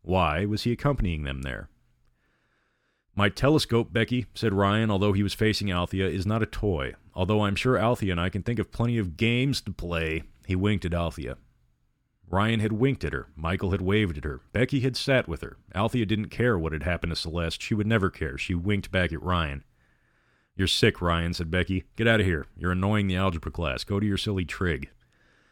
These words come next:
Ryan grinned. "I'm not sick," he told Althea. "I'm a very interesting person.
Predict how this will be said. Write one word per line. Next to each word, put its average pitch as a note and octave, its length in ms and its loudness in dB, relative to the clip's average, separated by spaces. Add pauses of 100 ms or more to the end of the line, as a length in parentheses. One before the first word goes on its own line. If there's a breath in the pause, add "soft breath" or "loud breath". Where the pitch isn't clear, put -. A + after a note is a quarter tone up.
(260 soft breath)
Ryan A#2 300 4
grinned. F#2+ 460 2 (160)
"I'm A2 160 2
not A#2 200 2
sick," - 460 -6
he A2 160 -4
told G#2 240 2
Althea. F2+ 380 0
"I'm A#2 100 0
a G2+ 40 2
very G#2 340 2
interesting G2 600 -2
person. F#2 500 -2